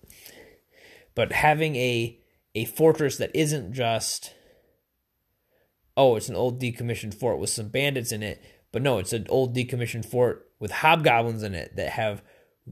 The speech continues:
rebuilt it, essentially, and are using it as their base of operations is,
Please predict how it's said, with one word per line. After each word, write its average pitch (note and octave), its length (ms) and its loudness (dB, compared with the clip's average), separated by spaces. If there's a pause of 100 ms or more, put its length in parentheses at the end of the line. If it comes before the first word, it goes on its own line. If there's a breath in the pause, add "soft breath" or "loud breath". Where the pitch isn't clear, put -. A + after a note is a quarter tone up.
(1040)
rebuilt C#3+ 640 4
it, G2+ 160 -2
essentially, F#2 580 -6
and F#2 260 -10 (760 soft breath)
are - 40 -4
using C#3+ 420 2
it B2 120 4
as G#2+ 240 0
their G#2+ 160 -2
base A2+ 340 0
of A#2 120 -2
operations G2 800 -6 (1500 soft breath)
is, A#2+ 420 4